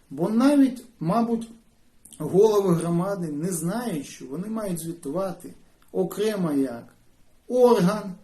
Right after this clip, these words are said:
місцевого самоврядування і окремо як посадова особа. А в законодавстві це наголошено. Але про це мають знати виборці, які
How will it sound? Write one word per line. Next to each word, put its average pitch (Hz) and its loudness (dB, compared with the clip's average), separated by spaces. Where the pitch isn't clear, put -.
місцевого 185 0
самоврядування 175 -4
і 165 -4
окремо 220 0
як 233 -4
посадова 202 -6
особа. 151 -10
А - -12
в 143 -10
законодавстві 165 -8
це - -6
наголошено. 180 -10
Але 208 2
про 180 -4
це 247 0
мають 226 2
знати 226 -2
виборці, 190 -6
які 214 4